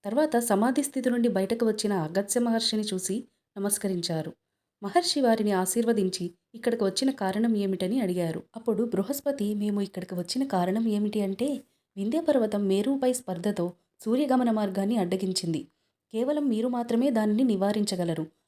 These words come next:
అని బృహస్పతి అగస్త్యుని ప్రార్థించారు. విషయాన్ని విన్న అగస్త్యుడు కాసేపు కనులను మూసి ఉంచి మౌనంగా ఉండి,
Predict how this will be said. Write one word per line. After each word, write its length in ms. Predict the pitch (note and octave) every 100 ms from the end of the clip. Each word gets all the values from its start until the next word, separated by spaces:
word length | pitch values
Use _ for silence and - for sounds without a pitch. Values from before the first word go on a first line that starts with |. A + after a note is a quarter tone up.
| -
అని 140 | A3
బృహస్పతి 680 | A#3 F3+ F#3 C4+ B3+ G#3 G#3
అగస్త్యుని 440 | D#3+ A3+ A3+ A3
ప్రార్థించారు. 720 | A3+ G3 F3+ E3+ F#3+ F3+ D#3+ - _ _ _ _
విషయాన్ని 400 | G3 - C4+ D4
విన్న 200 | D#4 C#4
అగస్త్యుడు 580 | C#4 G3+ A3 - F#3 F3+ F3+ _ -
కాసేపు 360 | F#3+ F#3+ F#3
కనులను 380 | A#3 G3 G3 G#3+
మూసి 260 | G3+ F#3+ G#3+
ఉంచి 360 | G3 F3+ F3+ F3 _ _ F#3
మౌనంగా 420 | F#3 A3+ B3+ B3+
ఉండి, 340 | F#3 E3+ F3